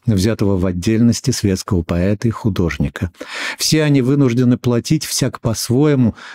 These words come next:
личным страданиям и несчастьям за совершаемое ими, по примеру Прометея,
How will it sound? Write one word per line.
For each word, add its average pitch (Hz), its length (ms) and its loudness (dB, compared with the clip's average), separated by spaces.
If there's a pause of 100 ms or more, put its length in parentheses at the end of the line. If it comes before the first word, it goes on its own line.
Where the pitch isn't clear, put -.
(160)
личным 110 440 2
страданиям 113 920 2
и 90 40 4
несчастьям 98 840 2 (280)
за 113 460 2
совершаемое 104 960 2
ими, 85 540 2 (220)
по 98 100 0
примеру 90 420 0
Прометея, 113 720 0